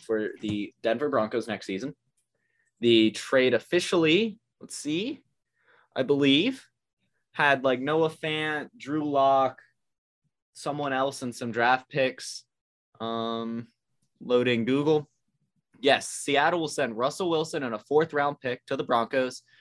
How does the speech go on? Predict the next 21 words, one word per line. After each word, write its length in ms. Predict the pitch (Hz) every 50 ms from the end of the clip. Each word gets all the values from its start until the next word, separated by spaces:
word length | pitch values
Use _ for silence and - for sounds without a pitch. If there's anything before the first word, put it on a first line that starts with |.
| _ _
for 140 | _ 120 113
Drew 340 | 107 107 107 120 139 151 156
Lock, 380 | 151 127 120 120 120 - - _ _
Noah 340 | 110 113 123 139 147 147 143
Fant, 400 | - _ 127 120 117 117 113 - _
Shelby 480 | - - - - 131 135 151 147 156 151
Harris, 580 | 131 127 123 110 107 104 104 104 - - - - _ _ _ _ _ _ _
two 240 | - - 202 208 226
first 400 | 214 - - 196 196 190 190 -
round 240 | 170 151 147 139 -
picks, 360 | - 143 135 - - - - _
two 220 | - 202 202 202
second 400 | - - - 165 160 165 165 143
round 240 | 135 127 123 120 -
picks, 380 | - 123 110 101 - - - - _ _ _ _ _ _ _ _ -
and 460 | 139 143 147 147 147 143 143 143 135 - _ _ _ _
a 100 | 117 117
fifth 360 | - - 139 127 120 - -
round 260 | 120 110 110 107 107
pick. 380 | - - 120 110 104 - - _ _ _ _ _ _ _ _ _ _
So 760 | - - - - - 139 131 131 123 104 101 90 104 110